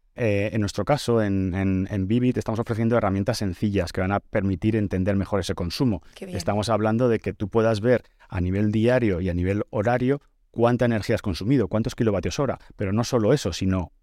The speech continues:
Speaker 1: cuántos euros significan esos kilovatios hora que has consumido en una hora determinada, para que tú puedas ver, "Oye, yo ayer puse la lavadora a las tres de la tarde y se tradujo en estos euros". A partir de ahí, eh, los clientes, los usuarios ya pueden tomar decisiones.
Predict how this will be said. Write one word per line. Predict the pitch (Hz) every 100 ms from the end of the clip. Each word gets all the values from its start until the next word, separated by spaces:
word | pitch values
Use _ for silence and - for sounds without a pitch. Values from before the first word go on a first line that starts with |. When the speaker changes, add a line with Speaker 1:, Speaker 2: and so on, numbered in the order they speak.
| -
Speaker 1:
cuántos | 113 117 127 139 151 - _
euros | 110 139 135 156 - - _ _ _
significan | - - 101 101 95 92 127 123 156 -
esos | - 117 127
kilovatios | 127 120 120 117
hora | 139 151
que | 120
has | -
consumido | 110 113 123 131
en |
una | 110 117
hora | 131
determinada, | 120 98 92 107 120 82 - -
para | 98 90
que | 90
tú | 104
puedas | 113 117 110
ver, | 131 -
"Oye, | 107 117 101
yo | 92
ayer | 95 107
puse | - 139 - 85 - -
la | 98
lavadora | 92 92 92 123 110 -
a | 98
las | 87 - _ - -
tres | 104
de | 110
la | 123
tarde | 123 147 165 190 _ -
y | -
se | -
tradujo | 104 95 107 - 180 - -
en | 104 -
estos | 107 - 85
euros". | 147 147 85 - - _ -
A | 107
partir | 95 85 110 101
de |
ahí, | 107 135 175 -
eh, | 120
los | 90 - _ _
clientes, | - 98 107 135
los | 127 95
usuarios | 87 110 135
ya |
pueden | 127 139 104
tomar | 95
decisiones. | 90 80 87 143 113 -